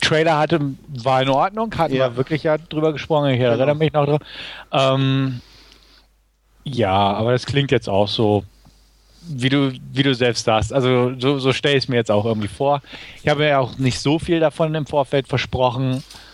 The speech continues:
Speaker 1: aber so kommt er auf die Leihliste und dann wird er mal geschaut. Also ich denke auch,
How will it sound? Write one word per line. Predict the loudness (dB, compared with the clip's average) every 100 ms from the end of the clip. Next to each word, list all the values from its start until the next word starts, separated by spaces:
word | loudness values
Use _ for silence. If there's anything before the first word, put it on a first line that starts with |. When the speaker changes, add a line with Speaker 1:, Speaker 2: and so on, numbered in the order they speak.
| -20 -8
Speaker 1:
aber | -2 2 2 2
so | 0
kommt | 0 0 2
er | 0
auf | 0
die | 0
Leihliste | 4 4 4 2 0 0
und | 0 0 -4
dann | -6 -4
wird | 0
er | 0
mal | 0 -2
geschaut. | -2 0 0 -2 -6
Also | -8 -6
ich | -4
denke | -2 0 2
auch, | 2 0